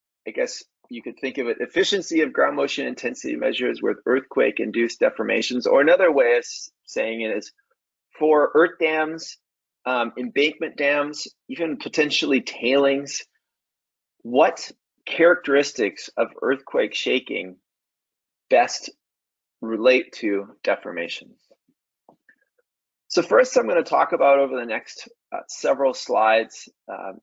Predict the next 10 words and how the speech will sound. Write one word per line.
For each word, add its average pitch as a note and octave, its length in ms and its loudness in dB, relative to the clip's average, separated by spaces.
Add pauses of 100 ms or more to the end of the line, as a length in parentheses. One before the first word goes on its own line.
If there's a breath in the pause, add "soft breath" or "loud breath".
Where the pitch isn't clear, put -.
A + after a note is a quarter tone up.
talking A#2+ 360 -4
about G#2 340 0
ground C#3 240 2
motion C#3+ 280 -2
intensity A#2 500 -8
measures G#2+ 420 -6 (160)
and, G#2 500 0 (280)
uh, F2+ 360 4 (180)
dam F#2 480 2 (140)
damage. G2 540 0